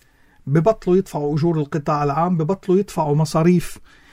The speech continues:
وزارة الصحة، كل شيء أمور اجتماعية،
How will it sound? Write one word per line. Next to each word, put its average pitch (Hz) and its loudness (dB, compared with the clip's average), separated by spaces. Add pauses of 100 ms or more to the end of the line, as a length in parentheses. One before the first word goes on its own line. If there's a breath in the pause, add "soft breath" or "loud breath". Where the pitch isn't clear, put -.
(180 soft breath)
وزارة 160 4
الصحة، 170 -2
كل 214 -6
شيء 185 -2
أمور 175 2
اجتماعية، 170 0